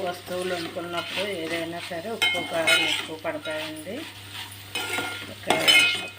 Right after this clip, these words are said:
నిమిషం సిమ్లో పెట్టుకుందాం. చక్కగా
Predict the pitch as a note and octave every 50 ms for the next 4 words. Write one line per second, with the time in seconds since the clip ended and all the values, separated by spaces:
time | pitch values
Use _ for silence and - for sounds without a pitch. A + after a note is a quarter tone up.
0 | - - - - - - - E3+ E3 - - F#3 E3 D3+ D3+ D3+ D3+ D3 D#3 D3+
1 | - D#3+ D#3 - - - D3+ D3 C#3+ C#3+ E3 G3 A#3+ - - - - - - -
2 | - - - - - - - - - - - - - - - - - - - -
3 | - - - - - - - - - - - - - - - - - - - -
4 | - - - - - - - - - - - - G#3 G3 F#3+ - - F#3+ F3+ F3+
5 | F3